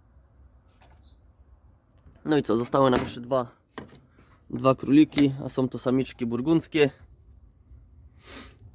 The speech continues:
które są właśnie zapisane też na wystawę, ale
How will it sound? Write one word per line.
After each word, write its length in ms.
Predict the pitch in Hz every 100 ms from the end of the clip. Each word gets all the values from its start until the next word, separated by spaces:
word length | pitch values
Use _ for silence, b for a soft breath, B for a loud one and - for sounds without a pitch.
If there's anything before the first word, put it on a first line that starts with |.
| -
które 280 | - 135 131
są 240 | 127 143 143
właśnie 300 | 135 - 127
zapisane 460 | 131 - 139 131
też 180 | 127 135
na 120 | 135
wystawę, 540 | 127 123 - 135 131 120
ale 200 | 117